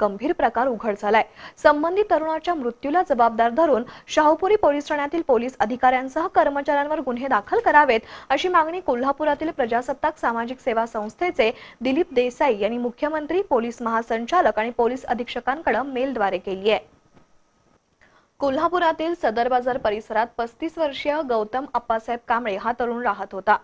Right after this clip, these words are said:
आठ मे रोजी त्याला काही लोकांकडून बेदम मारहाण झाली होती. याबाबतची फिर्याद दाखल करण्यासाठी रक्तबंबाळ अवस्थेत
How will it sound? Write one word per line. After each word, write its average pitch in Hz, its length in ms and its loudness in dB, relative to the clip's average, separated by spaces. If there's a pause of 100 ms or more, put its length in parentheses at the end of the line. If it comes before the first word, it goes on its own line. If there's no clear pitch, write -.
(400)
आठ 320 240 8
मे 330 220 -6
रोजी 339 260 -4
त्याला 285 240 2
काही 262 300 -4
लोकांकडून 262 520 -4
बेदम 220 280 -2
मारहाण 220 380 -4
झाली 262 220 -4
होती. 262 320 -4 (420)
याबाबतची 254 640 2
फिर्याद 240 280 -2
दाखल 233 340 -2
करण्यासाठी 262 640 -4 (300)
रक्तबंबाळ 339 640 2
अवस्थेत 233 480 0